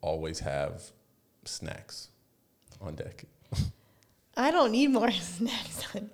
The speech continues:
Speaker 2: I need
Speaker 1: I
Speaker 2: healthy snacks.
Speaker 1: love snacks.
Speaker 2: Yes, you do.
Speaker 1: Getting healthy snacks here is not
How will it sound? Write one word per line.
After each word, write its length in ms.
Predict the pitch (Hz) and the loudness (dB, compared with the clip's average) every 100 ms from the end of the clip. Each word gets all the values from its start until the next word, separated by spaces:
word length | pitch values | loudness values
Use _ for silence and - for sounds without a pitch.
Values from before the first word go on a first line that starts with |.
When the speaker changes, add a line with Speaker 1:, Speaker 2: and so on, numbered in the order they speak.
| - - - | -16 -8 2
Speaker 2:
I 100 | 277 | 6
need 140 | 277 | 6
Speaker 1:
I 20 | |
Speaker 2:
healthy 480 | 202 214 220 220 180 | 6 6 6 4 0
snacks. 560 | - 180 156 165 - - | 0 -2 -2 -4 -6 -8
Speaker 1:
love 320 | 90 87 82 - | -6 -4 -4 -6
snacks. 640 | - 76 65 87 - - | -8 -6 -6 -8 -12 -6
Speaker 2:
Yes, 280 | 165 - - | -4 -2 -4
you 100 | - | -4
do. 280 | - - 175 | -4 -4 -6
Speaker 1:
Getting 240 | - 233 175 | -6 -6 -4
healthy 320 | 117 123 117 | -4 -4 -6
snacks 440 | - 107 98 - | -6 -4 -4 -6
here 180 | - 95 | -6 -6
is 160 | 85 - | -6 -6
not 420 | 90 104 123 127 | -6 -4 -4 -6